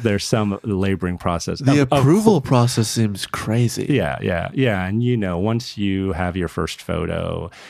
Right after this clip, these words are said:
Speaker 1: you know, there is some sort of that period of, of agonizing and, and having this real desire to be with this child that now feels very much connected to, to your life. Of course,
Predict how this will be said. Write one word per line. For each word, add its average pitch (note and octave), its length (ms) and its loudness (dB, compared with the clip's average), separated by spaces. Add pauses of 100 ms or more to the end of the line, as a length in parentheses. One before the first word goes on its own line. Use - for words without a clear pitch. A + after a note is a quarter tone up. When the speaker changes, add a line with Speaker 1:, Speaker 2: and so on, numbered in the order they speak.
Speaker 1:
you - 80 -2
know, G2+ 80 0
there C3+ 160 2
is B2+ 100 0
some G2+ 300 -2
sort G#2 220 0
of E2+ 180 -6
that F#2 480 -4
period E2+ 460 -2
of, D#2+ 240 -6 (100)
of E2+ 140 -2
agonizing D#2+ 840 -4
and, D#2+ 240 -8
and D#2+ 180 -6
having D#2 460 -6
this - 260 -10
real E2 140 -4
desire D2+ 560 -4
to - 160 -14
be D#2 220 -8
with D2 480 -10
this - 180 -10
child D2 320 -6
that D2+ 200 -8 (200)
now F2 340 -4
feels D#2+ 380 -10
very D#2+ 240 -8
much D#2+ 300 -12
connected D#2+ 420 -10
to, E2 260 -10 (120)
to - 100 -12
your D#2+ 160 -6
life. D#2+ 380 -8 (800)
Of C3+ 220 0
course, F2+ 420 -2